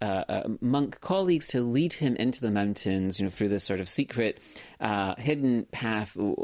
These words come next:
way up into the mountains, away from the Japanese army, and ultimately to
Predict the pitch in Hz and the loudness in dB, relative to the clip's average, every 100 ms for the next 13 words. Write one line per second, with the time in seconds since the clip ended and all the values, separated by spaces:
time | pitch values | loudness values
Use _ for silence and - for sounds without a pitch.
0 | 50 - 135 151 131 117 - 101 98 101 | -2 0 2 2 0 -2 0 2 2 0
1 | 98 98 101 110 131 - 110 98 98 95 | 0 2 2 2 2 0 -2 0 -4 -4
2 | 98 95 139 151 156 147 - - - - | -4 -2 0 2 2 2 -2 -10 -10 -4
3 | 113 113 127 - 117 - 101 - 101 95 | -2 0 0 0 -2 0 -2 -2 0 0